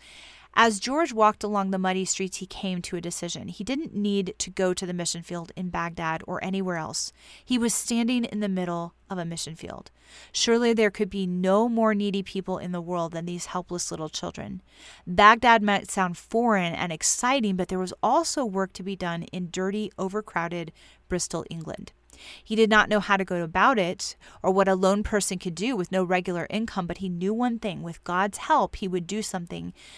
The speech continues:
to help the poor homeless children of Bristol. His pledge was this: "God has a mission field for me right here, and I will live and die in it."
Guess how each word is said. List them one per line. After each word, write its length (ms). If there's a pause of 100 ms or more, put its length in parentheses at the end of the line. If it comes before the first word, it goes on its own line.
(120)
to 100
help 300
the 100
poor 260
homeless 360
children 460 (100)
of 140
Bristol. 480 (180)
His 180
pledge 360
was 140
this: 280
"God 380
has 200
a 60
mission 320
field 260
for 200
me 160
right 320
here, 420
and 140
I 80
will 180
live 380 (280)
and 160
die 180
in 120
it." 140